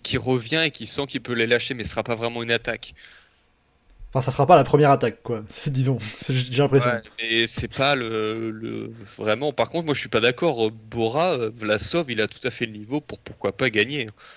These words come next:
Speaker 1: Alors, il faudrait une petite situation de course, un petit coup de main. Mais enfin, on parle quand même, euh, d'un gars qui a fait quatrième du Giro, cinquième du dernier Tour de France. Donc bon, enfin, c'est quand même un,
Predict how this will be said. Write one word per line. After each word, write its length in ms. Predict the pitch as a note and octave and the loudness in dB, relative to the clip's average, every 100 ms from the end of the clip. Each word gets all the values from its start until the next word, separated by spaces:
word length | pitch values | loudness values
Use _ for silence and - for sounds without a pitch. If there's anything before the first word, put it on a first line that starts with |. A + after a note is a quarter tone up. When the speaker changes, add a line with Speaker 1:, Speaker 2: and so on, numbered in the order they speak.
| - - | -14 0
Speaker 1:
Alors, 320 | G#2+ G#2+ - - _ _ _ _ _ C3 | 2 2 0 -20 _ _ _ _ _ -16
il 120 | A#2 | -6
faudrait 460 | - B2+ A#2+ D3 | 2 2 4 4
une 240 | C3+ A#2 A2+ _ - | 4 2 -2 _ -6
petite 200 | - D3+ | -4 -2
situation 480 | - - B2+ A2+ B2+ | -4 -2 -4 -4 -10
de 40 | |
course, 320 | - C#3+ C3+ A#2+ | -6 -4 -2 -4
un 60 | |
petit 180 | A2 - | -6 -10
coup 160 | - A2+ | -10 -8
de 60 | A#2 | -2
main. 220 | E3 F#3+ - - - _ _ _ _ _ - - - | -2 -2 -12 -20 -20 _ _ _ _ _ -16 -14 -6
Mais 100 | A2 | -4
enfin, 180 | G#2 A2 | -2 0
on 100 | A2 | 0
parle 180 | A2 A2 | 0 0
quand 120 | C3 | 2
même, 180 | C#3 C#3 | 2 2
euh, 160 | A2 A2+ | -4 -2
d'un 160 | A2 | -2
gars 160 | A#2+ C#3 | 0 -2
qui 80 | A2+ | -2
a 40 | |
fait 140 | - A2 | -6 -6
quatrième 360 | A#2 - A2+ | -6 -6 -10
du 120 | G#2+ G#2+ | -10 -10
Giro, 360 | G#2+ A2 C#3+ | -6 -4 -2
cinquième 360 | D3+ A#2+ A2+ A2+ | -2 -4 -4 -6
du 100 | G#2+ | -4
dernier 240 | G#2+ G#2 G#2 | -2 -2 -2
Tour 140 | G#2 | -4
de 40 | G#2 | -6
France. 440 | - D#3+ E3 A#2+ | -6 -4 -4 -6
Donc 180 | G#2 G#2 | -10 -10
bon, 340 | G#2+ A2+ G2+ F#2 - - - - - - - - - - - - - - | -8 -8 -10 -14 -16 -16 -18 -18 -20 -20 -20 -16 -14 -16 -20 -20 -20 -8
enfin, 160 | F#2+ | -4
c'est 160 | F#2+ G#2+ | -2 0
quand 120 | - | 2
même 200 | A2+ B2+ | 4 4
un, 520 | G#2 G2+ F#2+ F#2+ F#2 | 2 2 0 0 -4